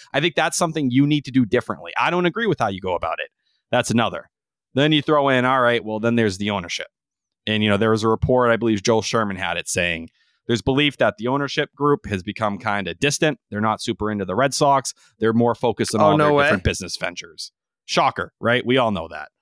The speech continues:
Speaker 2: Who wrote that?
Speaker 1: Uh, uh, Joel Sherman, I believe.
Speaker 2: That's the perception, or that's, like, the report?
Speaker 1: That's the, the perception.
Speaker 2: By Red Sox front office people?
Speaker 1: Talking to people around the league.
Speaker 2: I mean, I,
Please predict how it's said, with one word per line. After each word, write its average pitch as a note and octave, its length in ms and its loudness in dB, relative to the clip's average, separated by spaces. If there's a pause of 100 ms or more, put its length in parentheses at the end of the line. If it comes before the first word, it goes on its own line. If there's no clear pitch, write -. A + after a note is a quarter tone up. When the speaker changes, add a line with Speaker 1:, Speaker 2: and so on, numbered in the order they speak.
(100)
Speaker 2:
Who D3+ 140 4
wrote F3+ 220 4
that? D#3+ 260 0 (600)
Speaker 1:
Uh, - 20 0
uh, B2 160 2
Joel B2 220 2
Sherman, F2 320 -4
I E2 80 -14
believe. D#2 340 -20 (2000)
Speaker 2:
That's D#3 240 0
the - 100 0
perception, D#3+ 720 0
or B2+ 160 2
that's, B2+ 260 0
like, A#2+ 200 0
the A2+ 100 -2
report? F#2+ 500 -2 (720)
Speaker 1:
That's C3 360 -2
the, B2+ 340 -2
the A2+ 100 0
perception. - 600 -4 (260)
Speaker 2:
By A2+ 640 2 (100)
Red A#2 220 0
Sox A2 200 0
front A2 180 0
office B2 220 0
people? C4 320 -2 (440)
Speaker 1:
Talking B2+ 320 0
to A2+ 60 -2
people G#2+ 280 0
around F2+ 220 0
the E2 80 -14
league. D2 240 -20 (1300)
Speaker 2:
I G#3 100 2
mean, A3 160 4
I, - 200 -4